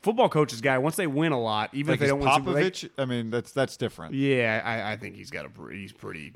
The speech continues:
Speaker 2: Yeah.
Speaker 1: abrasive, I
Speaker 2: Yeah.
Speaker 1: think.
Speaker 2: Um,
Speaker 1: A-, Andy, Andy would never
Speaker 2: Turf?
Speaker 1: treat anyone, I, I, yeah, but I'd say he's kind of like an outlier human, kinda, like his situation.
Speaker 2: Right.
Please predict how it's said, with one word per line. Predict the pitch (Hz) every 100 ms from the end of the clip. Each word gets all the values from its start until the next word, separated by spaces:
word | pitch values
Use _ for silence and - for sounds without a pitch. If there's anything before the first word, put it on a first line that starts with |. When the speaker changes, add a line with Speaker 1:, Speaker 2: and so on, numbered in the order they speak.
| -
Speaker 2:
Yeah. | 92 73
Speaker 1:
abrasive, | - 73 87 - 98 113
I | 95
Speaker 2:
Yeah. | -
Speaker 1:
think. | 107 - _ _ _ _ _ _ _ _ -
Speaker 2:
Um, | 110 107 101
Speaker 1:
A-, | 175
Andy, | 180 185 190 175
Andy | 170 180 175
would | 151 139
never | 139 151 139
Speaker 2:
Turf? | 175 190
Speaker 1:
treat | 156 147
anyone, | 127 120 117 - _ _ _ 135
I, |
I, | 131 - _ _ _ _ -
yeah, | 196 185 175
but | 165
I'd | 180
say | 165 143
he's | 143 117
kind | - 123
of | 120
like | 110
an | 110
outlier | 107 117 104 95
human, | - - 127 120 135
kinda, | 127 135 135 143 -
like | 131
his | 123 117
situation. | 123 - 101 107 113 127 123 - - 104
Speaker 2:
Right. | 104 87